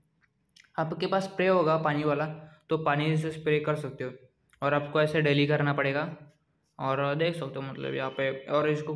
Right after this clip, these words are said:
मैं थोड़ी देर में बताऊँगा इनको आपको फीड भी क्या करना है।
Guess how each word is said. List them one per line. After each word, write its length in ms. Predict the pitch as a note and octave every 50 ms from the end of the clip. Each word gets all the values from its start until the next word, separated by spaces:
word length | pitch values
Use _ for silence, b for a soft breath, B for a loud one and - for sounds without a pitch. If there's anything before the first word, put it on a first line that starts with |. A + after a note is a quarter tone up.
| D3+
मैं 160 | D3+ D#3 D#3 D3+
थोड़ी 180 | D3+ D3+ D3+ D3
देर 120 | D3 C#3+
में 100 | D3 D3+
बताऊँगा 340 | C#3+ C#3 C#3+ C#3 C#3 C3+ C3+
इनको 220 | C3+ C#3 C#3 C#3+ C#3+
आपको 400 | C#3+ C#3+ C#3 C#3 C#3 C#3 C#3+ C#3+
फीड 240 | C#3+ D#3 D3 C3+
भी 120 | C3+ C#3 C3+
क्या 160 | C#3 C#3 C3
करना 240 | B2+ C3 B2+ B2+ B2+
है। 180 | C3 C3+ B